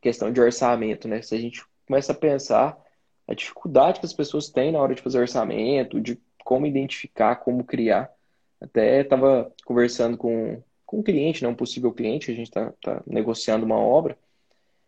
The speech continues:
E assim, o cliente é uma perspectiva de investir em mais de meio milhão numa, numa construção. E assim, aí a gente batendo aquele papo e,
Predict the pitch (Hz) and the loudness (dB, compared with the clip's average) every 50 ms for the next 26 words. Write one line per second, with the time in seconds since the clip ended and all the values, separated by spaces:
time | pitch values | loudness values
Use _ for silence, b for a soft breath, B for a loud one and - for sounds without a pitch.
0 | _ _ _ _ _ - 127 139 139 - 185 147 120 113 - 131 123 123 131 156 | _ _ _ _ _ 0 0 0 2 2 0 0 0 0 0 2 2 2 2 2
1 | - - 180 175 175 170 165 - 170 165 165 - 160 165 170 165 165 175 175 170 | 2 2 2 2 0 -2 0 0 -2 -2 0 -4 -2 0 0 0 2 2 2 2
2 | 160 - - 160 151 147 143 156 175 170 - 165 165 170 170 170 170 156 135 127 | 2 0 -4 0 2 2 4 4 2 2 0 2 2 4 4 2 2 2 2 2
3 | 135 151 202 214 - _ _ _ _ _ _ _ - _ _ _ _ _ 123 123 | 2 0 -2 -6 -10 _ _ _ _ _ _ _ -20 _ _ _ _ _ -2 0
4 | 127 123 120 123 - - 131 123 - 139 135 135 - 151 151 - - 131 127 143 | 2 0 0 -2 -2 -2 -2 0 0 0 -2 0 -2 -4 -4 0 2 4 4 4
5 | 175 190 - - _ _ _ _ _ _ B B B B B - 143 143 143 139 | 2 0 -6 -16 _ _ _ _ _ _ B B B B B 2 4 4 4 4
6 | - 156 143 127 123 123 127 131 147 143 - 160 165 170 - 170 170 165 - 175 | 2 4 6 6 6 6 4 2 -2 0 4 4 4 4 4 2 0 2 0 2
7 | 170 175 175 - 151 156 175 196 - 202 202 196 156 131 | 2 2 4 4 4 4 4 2 4 4 4 4 4 0